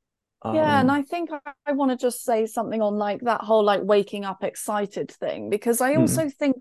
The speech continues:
Speaker 1: that's a dream that we're sold. And I don't
Speaker 2: Mm.
Speaker 1: know if that's, I don't know if I really am wanting that. Like,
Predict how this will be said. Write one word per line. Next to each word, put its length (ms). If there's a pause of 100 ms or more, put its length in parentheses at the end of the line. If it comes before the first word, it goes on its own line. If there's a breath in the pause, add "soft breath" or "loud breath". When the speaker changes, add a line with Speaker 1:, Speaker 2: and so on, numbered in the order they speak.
Speaker 1:
that's 360
a 200
dream 440
that 140
we're 200
sold. 720 (460 soft breath)
And 100
I 140
don't 260
Speaker 2:
Mm. 120
Speaker 1:
know 140
if 120
that's, 340 (100)
I 120
don't 180
know 80
if 140
I 100
really 340
am 140
wanting 480
that. 260
Like, 300